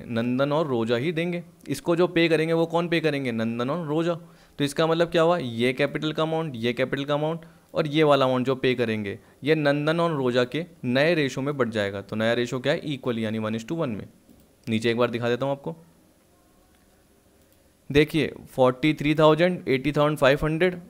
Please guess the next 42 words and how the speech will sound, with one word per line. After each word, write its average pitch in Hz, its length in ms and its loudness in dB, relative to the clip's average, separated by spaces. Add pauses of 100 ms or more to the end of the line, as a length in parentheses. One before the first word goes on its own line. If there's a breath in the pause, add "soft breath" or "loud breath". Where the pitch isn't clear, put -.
(120)
और 135 160 2
जो 135 160 2
मैंने 143 200 2
आपको 143 200 0
बताया 135 300 2
नाइंटी 135 400 -2
फ़ाइव 127 280 0
थाउजेंड 139 280 0
फ़ाइव 120 240 0
हंड्रेड, 110 260 0
ये 120 100 0
मिला 135 220 0
के 143 120 -2
बन 135 180 -2
गए 151 120 0
टू 165 200 -2
लैख 151 200 2
नाइनटीन। 113 480 -2 (300)
थोड़ा 131 200 2
सा 147 160 -2
मैं 147 200 -2
एक 139 120 -6
बार 147 180 2
ऊपर 139 300 -4
कर 143 100 -4
लेता 131 240 -4
हूँ, 175 120 -6
ये 135 180 0
रहा, 90 120 -4 (1300 soft breath)
total 143 400 4
capital 160 420 0
of 151 100 0
new 143 180 0
firm, 160 280 -2
नंदन 127 400 0
कैपिटल, 151 480 0
रोजा 123 360 0 (200)
and 147 240 -4
amount 156 360 2
paid 156 260 0
to 170 160 0
जॉन, 110 320 -2